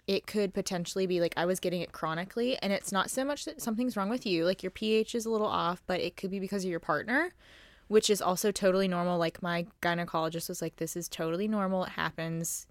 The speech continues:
more often than you think," but sometimes your partner can carry,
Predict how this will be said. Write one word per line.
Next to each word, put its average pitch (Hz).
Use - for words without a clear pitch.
more 175
often 165
than 175
you 170
think," 170
but -
sometimes 170
your 196
partner 180
can 180
carry, 165